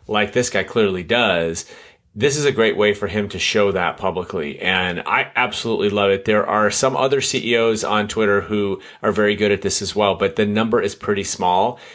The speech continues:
And a guy of this guy's stature and, um, you know, public nature and stuff, for him to be talking to whoever the heck Bobby Gupta is, but clearly is a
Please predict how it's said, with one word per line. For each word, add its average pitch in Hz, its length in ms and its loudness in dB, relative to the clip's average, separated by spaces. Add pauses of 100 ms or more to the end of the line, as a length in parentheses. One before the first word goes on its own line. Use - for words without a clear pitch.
(160)
And 107 240 0
a 104 60 4
guy 113 300 2
of 110 180 2
this 107 180 0
guy's 101 280 0
stature 98 560 0
and, 87 340 -6
um, 87 380 -8
you 95 80 -6
know, 87 80 -6
public 95 340 0
nature 95 300 -2
and 82 100 -4
stuff, 90 260 -2
for - 120 -2
him 101 240 -4
to 98 80 0
be 98 140 -2
talking 98 480 -2
to 90 280 -4 (220)
whoever 110 400 2
the 98 80 2
heck 95 200 -4
Bobby 98 300 2
Gupta 104 340 0
is, 90 240 0
but - 280 -2
clearly 104 600 2
is 85 160 -4
a 92 400 2